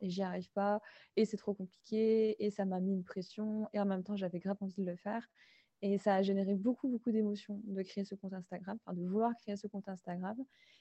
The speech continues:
Et quand j'ai décidé de, euh, d'arrêter de tout faire toute seule parce que, euh, bah, clairement, je, je sais pas faire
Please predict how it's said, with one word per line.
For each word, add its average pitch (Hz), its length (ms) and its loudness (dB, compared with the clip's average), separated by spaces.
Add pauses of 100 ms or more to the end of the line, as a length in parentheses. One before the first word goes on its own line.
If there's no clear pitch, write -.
(160)
Et 196 80 2
quand 247 380 2
j'ai 214 140 4
décidé 202 500 2
de, 185 180 -4
euh, 180 300 -2
d'arrêter 185 340 0
de 208 60 -4
tout - 120 -8
faire 202 180 -4
toute - 180 -20
seule 202 220 0
parce 175 240 -10
que, - 160 -12
euh, 165 420 -4 (180)
bah, 185 80 -8 (240)
clairement, 190 380 -4
je, 202 100 -6 (260)
je 175 180 -4
sais 196 240 -8
pas 196 180 -4
faire 208 340 -6